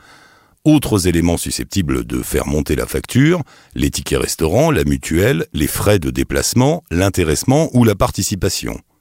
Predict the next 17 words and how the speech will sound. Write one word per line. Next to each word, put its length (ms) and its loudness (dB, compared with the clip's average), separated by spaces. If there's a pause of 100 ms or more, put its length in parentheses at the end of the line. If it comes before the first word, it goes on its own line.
(580)
Pour 160 6
éviter 300 2
de 120 0
vous 200 -2
perdre 480 0
dans 160 -4
les 100 -6
calculs, 560 0 (220)
interrogez 520 2
votre 280 0
expert 320 -2
comptable 500 0
ou 80 -2
le 140 0
responsable 600 0
des 160 2
paies. 280 -2